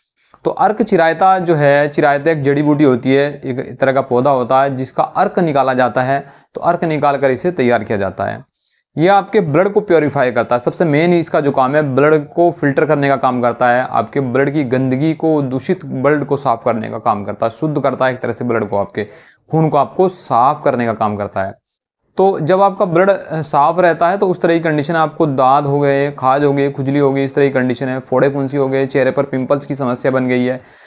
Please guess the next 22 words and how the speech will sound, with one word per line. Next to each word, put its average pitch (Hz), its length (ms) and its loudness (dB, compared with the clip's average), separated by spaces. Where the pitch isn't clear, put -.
तो 180 160 0
सभी 170 280 0
तरह 196 200 2
के 196 100 2
जो 202 80 4
चर्म 165 320 0
रोग 156 180 4
होते 131 180 0
हैं 147 80 2
उसमें 151 180 -4
फ़ायदा 123 300 0
पहुंचाता 127 520 0
है। 147 100 -8
लेकिन 160 180 -2
एक 202 240 2
चीज़ 202 160 0
मैं 185 100 4
आपको 180 300 0
यहाँ 147 160 2
पर 160 100 -2
बताना 139 340 2
चाहूँगा, 123 420 -2